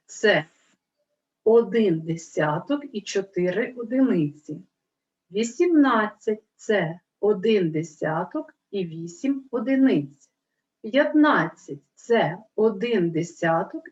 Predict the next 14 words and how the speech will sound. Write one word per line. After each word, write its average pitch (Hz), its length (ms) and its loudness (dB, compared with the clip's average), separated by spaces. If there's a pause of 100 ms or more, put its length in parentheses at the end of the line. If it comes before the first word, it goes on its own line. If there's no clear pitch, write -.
і 202 100 -4
п'ять 190 540 0
одиниць. 220 680 -4 (460)
Дев'ятнадцять — 185 1120 0 (140)
це - 200 0
один 214 680 0
десяток 185 760 0 (300)
і 208 120 -2
дев'ять 190 760 0
одиниць. 226 760 -2 (460)
Двадцять — 180 840 -4 (220)
це 190 680 0 (1000)
два 156 760 -2
десятки. 180 1000 -4